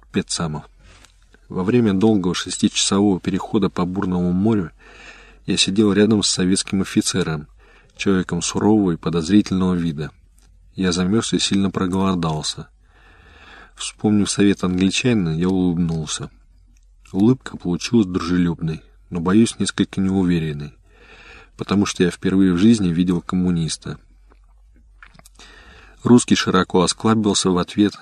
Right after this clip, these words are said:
схватил меня за руку и потащил в каюту. Там он сдернул одеяло с койки,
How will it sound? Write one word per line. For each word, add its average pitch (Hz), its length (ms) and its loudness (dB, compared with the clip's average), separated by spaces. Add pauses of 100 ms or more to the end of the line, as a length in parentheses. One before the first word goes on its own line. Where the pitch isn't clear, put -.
(160)
схватил 104 420 -2
меня 90 200 0
за 104 180 2
руку 113 240 0
и 82 60 0
потащил 85 440 -2
в - 120 -10
каюту. 80 560 -6 (760)
Там 127 220 4
он 92 100 0
сдернул 87 440 0
одеяло 85 360 -2
с - 80 -6
койки, 104 520 0